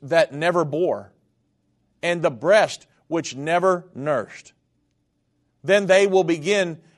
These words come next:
to say to the mountains, "Fall upon us," and to the hills, "Cover us."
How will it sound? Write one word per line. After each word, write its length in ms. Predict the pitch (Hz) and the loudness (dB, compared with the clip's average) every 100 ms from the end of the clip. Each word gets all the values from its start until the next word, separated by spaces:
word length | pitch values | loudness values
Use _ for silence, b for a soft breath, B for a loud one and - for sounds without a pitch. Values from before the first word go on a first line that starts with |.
| b | b
to 100 | 190 | -4
say 260 | - 208 190 | -2 0 0
to 100 | 175 | 0
the 100 | 160 | -4
mountains, 480 | 180 190 160 147 - _ | -2 -2 -4 -12 -16 _
"Fall 340 | _ 185 196 202 | _ 8 10 10
upon 360 | - 160 151 | 6 2 0
us," 260 | 139 120 - _ - | 0 -4 -6 _ -8
and 220 | 180 175 | -6 -2
to 120 | 190 | -2
the 120 | 170 | -2
hills, 420 | 147 190 170 127 - | 0 2 2 0 -4
"Cover 400 | 214 226 185 127 | -2 0 2 0
us." 360 | 95 - - | 0 -8 -20